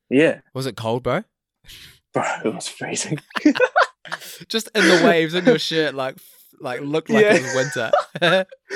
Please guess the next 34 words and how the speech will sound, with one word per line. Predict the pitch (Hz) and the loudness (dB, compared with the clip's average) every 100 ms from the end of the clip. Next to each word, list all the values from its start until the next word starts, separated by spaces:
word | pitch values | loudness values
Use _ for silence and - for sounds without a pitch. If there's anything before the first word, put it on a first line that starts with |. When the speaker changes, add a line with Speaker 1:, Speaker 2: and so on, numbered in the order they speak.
| 440 - _ _ - | -10 -12 _ _ -4
Speaker 1:
The | 190 | -2
shot | - 202 208 | 4 4 4
where | 220 226 | 0 -4
I'm | 202 | -4
in, | 196 190 | -6 -2
like, | 175 | -4
the | - | -4
water | 139 127 165 | -8 -6 -4
hole. | 190 240 262 - _ _ 165 | -2 0 -2 -4 _ _ 0
Speaker 2:
Oh, | |
yeah. | 175 175 180 | 2 4 4
Speaker 1:
Bro, | 143 139 | 4 2
that | 135 143 147 | 0 -2 -2
was, | 156 143 - - | -4 -6 -8 2
that | 147 143 | 2 2
was | 147 - _ _ - | -2 -6 _ _ -2
freezing, | 147 147 147 151 | 2 4 2 2
Speaker 2:
Was | 147 | 0
that | 135 | 2
Speaker 1:
bro. | 127 123 | 4 4
Speaker 2:
Parakewai, | 117 175 98 120 | 2 -2 2 4
bro? | 127 127 | 4 2
Speaker 1:
Oh. | 117 - _ _ _ _ _ _ _ _ - | -2 -8 _ _ _ _ _ _ _ _ 0
That | 175 | 4
was | 202 208 | 4 4
out | 214 196 | 2 2
Puketoi. | 190 170 - 170 143 113 | -8 -10 -4 -4 -4 -4
Speaker 2:
Oh, | 135 | -8
Puketoi. | - - | -8 -4
Speaker 1:
Out, | 139 139 | -2 -2
Speaker 2:
Yeah, | 117 143 143 | -2 -4 -4
Speaker 1:
um, | 131 | -6
Speaker 2:
yeah, | |
yeah. | - 117 | -10 -14